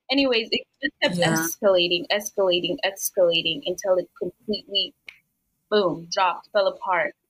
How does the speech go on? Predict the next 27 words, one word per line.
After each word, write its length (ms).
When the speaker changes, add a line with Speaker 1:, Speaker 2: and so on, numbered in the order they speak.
Speaker 1:
in 140
Speaker 2:
Yeah. 80
Speaker 1:
the 220
most 340
dramatic 640
way 400
possible. 460
I 80
was 160
living 240
with 100
my 200
old 180
best 220
friend 180
at 100
the 120
time, 340
and 100
I 40
remember 260
having 260
to 140
break 160
the 180
Speaker 2:
Mm-hmm. 120
Speaker 1:
lease 460